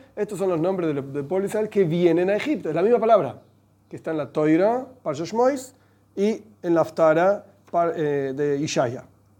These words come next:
Como dice el versículo, el Rebbe continúa, Veile Shmois Ben Israel, Haboim Mitzrayim. Ahí tenés la misma palabra. Estos son los nombres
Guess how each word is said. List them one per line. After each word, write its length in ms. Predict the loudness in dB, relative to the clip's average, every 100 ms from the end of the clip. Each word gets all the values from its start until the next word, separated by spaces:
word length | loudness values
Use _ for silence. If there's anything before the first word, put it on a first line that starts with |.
| _ _ _ _ _
Como 180 | 0 2
dice 160 | 2 0
el 60 |
versículo, 480 | -2 -2 -2 0 0
el 80 | 0
Rebbe 180 | -2 -2
continúa, 600 | 0 2 4 4 2 -6 _ _
Veile 400 | -2 2 4 4
Shmois 420 | 0 -2 -4 -4 -4
Ben 200 | -2 -2
Israel, 320 | -2 0 0
Haboim 460 | 0 0 4 4 2
Mitzrayim. 440 | 0 0 0 0
Ahí 200 | -2 -6
tenés 160 | -6 -2
la 60 |
misma 160 | 0 0
palabra. 400 | 0 -2 -2 -8 _ _ _ _ -6
Estos 240 | -4 -2
son 140 | -2 -2
los 100 | 2
nombres 680 | 2 4 2 0 -2 -12